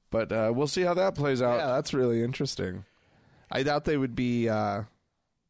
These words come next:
Speaker 2: because, I mean, Satanic Temple, I would assume they've got some good legal counsel.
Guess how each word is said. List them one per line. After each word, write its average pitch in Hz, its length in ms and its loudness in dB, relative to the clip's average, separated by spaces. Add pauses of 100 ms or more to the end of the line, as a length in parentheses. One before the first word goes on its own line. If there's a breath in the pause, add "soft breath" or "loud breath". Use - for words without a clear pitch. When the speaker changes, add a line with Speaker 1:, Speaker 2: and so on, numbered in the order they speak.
(1040)
Speaker 2:
because, 135 220 0
I 143 60 2
mean, 131 180 0
Satanic 131 500 -2
Temple, 110 680 -2 (960 soft breath)
I - 80 -4
would 92 100 0
assume 170 260 -2
they've 247 160 0
got 107 220 -2
some 110 160 -4
good 104 180 0
legal 107 240 0
counsel. 151 560 -2